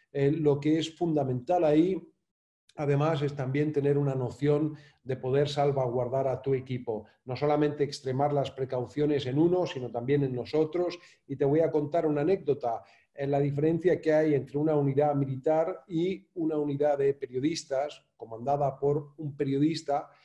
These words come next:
eh, cuando tienes a un camarógrafo, tienes productor, en fin.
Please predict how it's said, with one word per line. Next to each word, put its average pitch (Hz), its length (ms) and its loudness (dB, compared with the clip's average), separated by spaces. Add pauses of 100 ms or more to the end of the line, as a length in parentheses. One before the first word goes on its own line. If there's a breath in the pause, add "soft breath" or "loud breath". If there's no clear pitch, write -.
(200 soft breath)
eh, 131 140 -8
cuando 120 280 -4
tienes 143 300 0
a 127 60 -4
un 135 100 -4
camarógrafo, 135 880 -2
tienes 131 260 -4
productor, 135 720 -2
en 120 160 -8
fin. 175 320 0